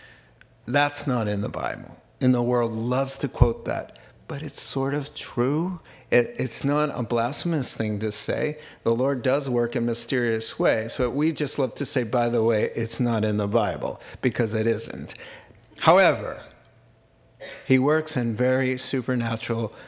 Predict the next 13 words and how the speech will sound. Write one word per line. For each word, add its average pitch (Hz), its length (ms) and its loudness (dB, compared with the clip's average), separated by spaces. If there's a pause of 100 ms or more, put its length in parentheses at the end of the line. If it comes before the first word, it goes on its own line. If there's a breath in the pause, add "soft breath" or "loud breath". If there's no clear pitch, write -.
mysterious 101 720 -2
ways. 113 540 -6 (280 loud breath)
God 151 300 6
is 143 160 2
always 156 460 2
leading 135 420 2
us 131 240 0
and 110 100 0
directing 113 640 0 (120)
our 101 300 0
steps. - 760 -2
Proverbs 135 720 0
twenty, 143 640 0